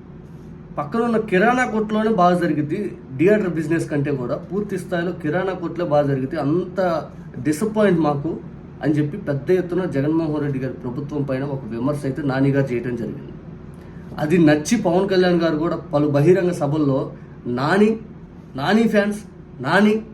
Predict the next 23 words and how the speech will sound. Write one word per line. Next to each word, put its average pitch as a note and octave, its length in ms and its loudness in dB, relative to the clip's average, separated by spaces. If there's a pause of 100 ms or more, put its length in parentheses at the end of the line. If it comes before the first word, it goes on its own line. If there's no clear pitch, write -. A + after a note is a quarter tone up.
ఐదు E3+ 200 4
అని E3+ 100 2
చెప్పి G#3 240 -4 (180)
ఆయన్ని D3 300 -2
పూర్తి E3 280 -6
స్థాయిలో D#3+ 260 -8
పైకి D3+ 320 -4
లేపే D3+ 280 -4
క్రమాన్ని C#3 480 -2
కొన్ని C3 260 -2
విధాలు B2 400 -2
మనం A#2+ 320 -2
చూసాం. A2+ 200 -10 (1040)
ఇప్పుడు - 180 -4
పవన్ G3+ 340 4
కళ్యాణ్ A#3+ 260 2
గారు A3 220 2
కూడా G3+ 500 2
భీమ్లా G#3+ 300 2
నాయక్ G3+ 260 -2
సినిమా F3+ 240 -2
టికెట్ల F3 380 -6
విషయంలో E3 520 -6